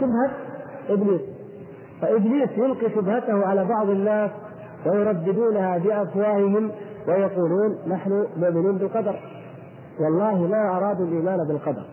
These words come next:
وإنما أرادوا الاعتراض بالدين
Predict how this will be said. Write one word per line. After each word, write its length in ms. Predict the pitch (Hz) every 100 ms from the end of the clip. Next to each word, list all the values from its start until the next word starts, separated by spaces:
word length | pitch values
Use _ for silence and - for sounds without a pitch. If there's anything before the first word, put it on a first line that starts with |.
| - - - - - - - -
وإنما 440 | 147 196 185 170
أرادوا 600 | 160 196 185 196 196 160
الاعتراض 1000 | 165 151 147 - 160 190 202 180 165 156 - - - -
بالدين 760 | 151 185 147 151 220 226 226